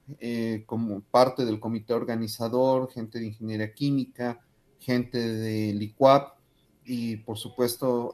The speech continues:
eh, ah, incluso externos de la utlap y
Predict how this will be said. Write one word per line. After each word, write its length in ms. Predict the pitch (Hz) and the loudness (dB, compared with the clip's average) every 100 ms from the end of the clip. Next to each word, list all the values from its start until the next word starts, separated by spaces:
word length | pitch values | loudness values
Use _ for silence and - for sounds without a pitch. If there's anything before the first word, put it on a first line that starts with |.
| 110 | -4
eh, 180 | 107 - | -4 -4
ah, 180 | 131 135 | -4 0
incluso 460 | 143 - 139 135 151 | -2 0 0 0 -2
externos 640 | - - 160 156 131 113 | -4 2 4 4 -2 -2
de 80 | 107 | -2
la 160 | 101 | 0
utlap 500 | 104 107 127 147 - _ _ _ _ _ | 0 2 2 2 0 _ _ _ _ _
y 640 | 123 127 131 131 135 131 | -8 -4 -2 0 0 -2